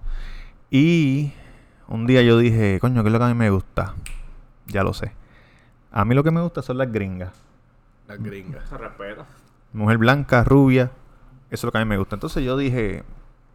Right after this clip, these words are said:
Speaker 1: "¿Qué yo puedo estudiar que, que pueda conocer gringa?".
Speaker 2: <laughs>
Speaker 1: Entonces empecé a estudiar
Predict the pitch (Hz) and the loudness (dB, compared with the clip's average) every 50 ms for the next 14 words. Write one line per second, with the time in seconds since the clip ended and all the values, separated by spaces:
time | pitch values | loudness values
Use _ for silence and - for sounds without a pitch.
0 | _ _ _ - - - - - 113 113 - - 131 143 160 165 170 175 175 175 | _ _ _ -12 -12 -12 -12 -14 -12 -6 2 4 6 6 6 4 2 2 2 2
1 | 175 - - 185 180 190 202 196 185 165 156 165 - - - - _ - _ _ | 0 0 2 2 2 4 4 2 2 2 0 -4 -10 -14 -20 -20 _ -20 _ _
2 | _ _ _ _ _ - - 113 110 107 110 107 107 107 107 104 101 101 98 98 | _ _ _ _ _ -2 2 4 4 6 4 4 4 2 2 2 0 0 -2 -2
3 | 98 95 95 95 - - - - - - - 113 104 107 110 110 120 127 127 - | -2 -4 -4 -6 -8 -10 -14 -20 -14 -6 -2 -2 0 2 4 4 6 4 4 2
4 | 151 151 156 160 - - 214 208 170 127 117 139 143 123 107 90 87 - 165 - | 0 2 2 2 2 2 2 2 4 4 4 4 4 2 0 -2 -4 -6 -8 -14
5 | - - - - - - _ _ _ _ _ - - - - _ - - 123 - | -16 -20 -20 -20 -20 -20 _ _ _ _ _ -20 -20 -20 -20 _ -4 -2 -2 0
6 | - 202 214 - 208 180 156 - 135 131 139 135 135 - 185 190 196 202 208 214 | 0 -2 0 0 -2 -2 0 0 0 0 0 -2 -2 -2 -2 0 2 2 0 0
7 | 214 - | 0 -4